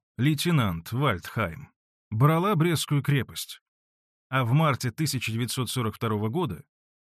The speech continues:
его перевели в штаб двенадцатой немецкой армии, расквартированной в Югославии. В автобиографии,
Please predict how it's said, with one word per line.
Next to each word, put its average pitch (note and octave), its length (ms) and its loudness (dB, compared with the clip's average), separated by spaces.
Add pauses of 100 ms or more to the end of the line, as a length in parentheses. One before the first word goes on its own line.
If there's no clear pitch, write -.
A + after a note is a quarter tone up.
(120)
его D3+ 300 4
перевели E3+ 420 2
в - 100 -2
штаб F3 260 -2
двенадцатой C#3+ 640 0
немецкой C#3 400 0
армии, F2 460 -4 (380)
расквартированной C3+ 920 2
в G#2 40 -2
Югославии. G#2 800 -4 (1300)
В A2+ 140 0
автобиографии, E3+ 1120 0